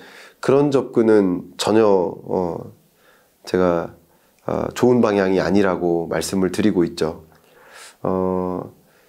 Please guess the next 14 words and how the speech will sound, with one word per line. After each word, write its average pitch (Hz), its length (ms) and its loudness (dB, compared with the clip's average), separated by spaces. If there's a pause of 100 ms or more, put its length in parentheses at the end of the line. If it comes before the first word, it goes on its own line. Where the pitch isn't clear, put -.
(420)
어떻게 135 480 -2
그런 131 600 2
투기적인 165 600 2
접근으로 131 640 2
한 175 260 0
번은 180 300 4
성공할 160 400 2
수 135 160 -2
있지만, 87 580 -2 (320)
그래서 120 240 0
일확천금을 143 760 2
벌 95 180 2
수 107 140 -6
있지만 87 560 -2